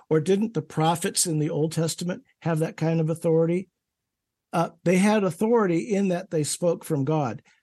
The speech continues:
They did not say, "You should believe this because I'm a prophet." Paul never said, "You should believe what I'm saying because I'm an apostle." He gave them scripture to back up what he said.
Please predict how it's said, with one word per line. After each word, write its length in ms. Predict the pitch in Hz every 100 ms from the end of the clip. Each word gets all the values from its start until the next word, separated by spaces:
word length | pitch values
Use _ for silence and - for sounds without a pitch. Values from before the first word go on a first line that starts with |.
| _ 147
They 240 | 170 165
did 240 | 147 175
not 300 | 165 202 233
say, 440 | - 180 143 147 240
"You 180 | 147 226
should 280 | - 226 147
believe 420 | 180 170 196 165
this 240 | 135 131
because 420 | - 156 - 180 -
I'm 300 | 180 202 185
a 60 |
prophet." 460 | 170 233 202 147 - _ _ _ _ _
Paul 260 | 190 214 190
never 300 | 208 208 180
said, 280 | 185 160
"You 140 | 175 226
should 240 | 233 170
believe 280 | 202 226 202
what 120 | 202
I'm 160 | 180 180
saying 300 | - 196 170
because 360 | 165 190 185
I'm 200 | 190 202
an 80 | 190
apostle." 640 | 180 190 226 - 190 98 _ _ _ _ _ _ _ _ _ _ _ -
He 200 | 202 160
gave 340 | 196 208 226
them 200 | 202 175
scripture 640 | - - 233 247 - 165 143
to 140 | 143
back 320 | 165 165 165
up 160 | 170 -
what 160 | 165 151
he 140 | 151
said. 480 | - 185 160 113